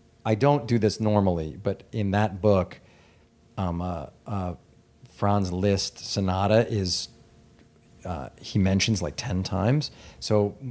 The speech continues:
the last, like, fifty pages of that book, I just had that thing on a loop because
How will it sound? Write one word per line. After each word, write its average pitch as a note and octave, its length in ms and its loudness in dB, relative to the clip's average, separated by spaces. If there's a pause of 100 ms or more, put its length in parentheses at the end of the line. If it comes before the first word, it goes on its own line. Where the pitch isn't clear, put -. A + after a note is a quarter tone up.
the B2+ 140 0
last, A#2+ 320 4
like, G#2 220 -2
fifty A2 260 -2
pages G#2 300 -2
of A#2 60 -2
that A#2+ 140 2
book, C3+ 220 4
I A#2 60 0
just G#2 160 -4
had F#2+ 180 0
that G2 220 -2
thing G#2 180 -2
on G2 120 0
a F2+ 60 -2
loop A2+ 380 2
because A2 460 0